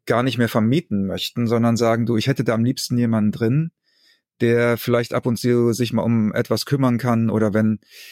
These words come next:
alte Menschen, äh, ein großes Haus haben und, äh, die, die Familie wohnt, äh, weit weg, dass man sagt, "Wir hätten da gerne jemanden drin, Studenten oder so,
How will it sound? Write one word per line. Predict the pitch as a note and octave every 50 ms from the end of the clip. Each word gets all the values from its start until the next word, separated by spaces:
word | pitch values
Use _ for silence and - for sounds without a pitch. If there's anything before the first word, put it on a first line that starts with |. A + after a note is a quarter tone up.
| - - - - - - - - _ _
alte | - A#2 A#2+ - A#2
Menschen, | A2+ A2+ B2 B2+ - - B2+ B2 A#2+ A#2 A2+ G#2
äh, | - A2 A2 G#2
ein | A2 G#2
großes | - G#2 A#2 A#2 - A#2+ - -
Haus | A2+ B2 B2+ -
haben | - B2 A#2+ A#2 A2+ A#2+ A#2 A2+ A2 -
und, | - A2 A2 A2 G#2+ - - -
äh, | G#2+ G#2+ G#2+ G#2
die, | G#2 A2 A2 A2 G#2+ G#2+ G#2+ G#2
die | - G#2+ G#2+ G#2+ G#2+
Familie | - A#2+ G#2+ A2 A#2 A#2 A#2 A#2+ G#2
wohnt, | G#2+ G#2+ A2 A2 G#2+ - -
äh, | - A#2 A2+ A2 A2 A2 G#2+ G#2
weit | A2+ A2 A2+ - -
weg, | A2 A2 - -
dass | - A2+ G#2+ -
man | A2+ A2 G#2+
sagt, | G#2 G#2+ G#2+ - - - - -
"Wir | G#2 G#2+ G#2
hätten | A#2+ A#2 A#2+ A2+
da | A2 G#2+
gerne | G2+ A2 A2 A2 A2
jemanden | A2 A2 G#2+ G#2+ G2+ G2+
drin, | - A#2 A2+ A2+
Studenten | A2 - - A2+ G2 A2 A2 A#2 - A#2
oder | G#2+ G#2 G2+ G#2 G2+
so, | F#2+ A2 G#2 A#2 -